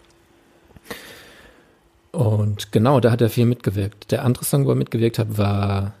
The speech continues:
Werden wie du. Da hatte ich nämlich nur so die Strophe mit Gitarre geschrieben.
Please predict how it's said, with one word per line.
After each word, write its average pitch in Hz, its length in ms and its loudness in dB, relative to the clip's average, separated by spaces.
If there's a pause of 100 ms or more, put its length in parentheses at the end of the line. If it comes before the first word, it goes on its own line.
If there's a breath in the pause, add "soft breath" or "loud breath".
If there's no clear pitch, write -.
(160)
Werden 117 340 4
wie 110 100 4
du. 110 440 0
Da 110 120 2
hatte 104 200 0
ich - 280 -4
nämlich 107 300 0
nur 110 200 4
so 107 100 2
die 104 100 2
Strophe - 420 0
mit 143 180 0
Gitarre 135 360 0
geschrieben. 139 520 0